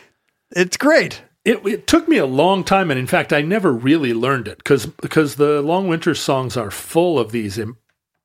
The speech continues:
Speaker 2: impressionistic lyrics that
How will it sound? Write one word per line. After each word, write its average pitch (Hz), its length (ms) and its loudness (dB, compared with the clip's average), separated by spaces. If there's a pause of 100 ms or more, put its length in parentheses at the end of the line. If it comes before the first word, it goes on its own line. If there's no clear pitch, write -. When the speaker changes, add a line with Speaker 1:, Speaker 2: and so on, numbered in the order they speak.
(140)
Speaker 2:
impressionistic 143 1200 -2 (640)
lyrics 170 540 -2
that 123 540 -4